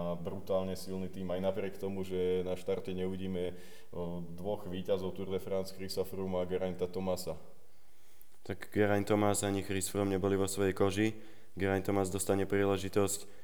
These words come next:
Speaker 2: na Gire a Chris Froome na Vuelte.
Speaker 1: No a namiesto nich boli povolaní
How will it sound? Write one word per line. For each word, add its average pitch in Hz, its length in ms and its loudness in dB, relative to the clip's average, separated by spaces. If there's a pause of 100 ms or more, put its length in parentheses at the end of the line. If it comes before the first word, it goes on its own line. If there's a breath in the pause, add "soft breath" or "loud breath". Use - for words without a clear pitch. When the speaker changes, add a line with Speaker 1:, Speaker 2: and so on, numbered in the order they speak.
(220 loud breath)
Speaker 2:
na 98 240 2
Gire 107 640 4
a 92 160 -2
Chris 92 240 -2
Froome 95 240 0
na 95 80 4
Vuelte. 92 480 2 (960 loud breath)
Speaker 1:
No 95 160 -2
a 98 160 2
namiesto 110 400 0
nich 107 160 -4
boli 104 240 -4
povolaní 104 800 -2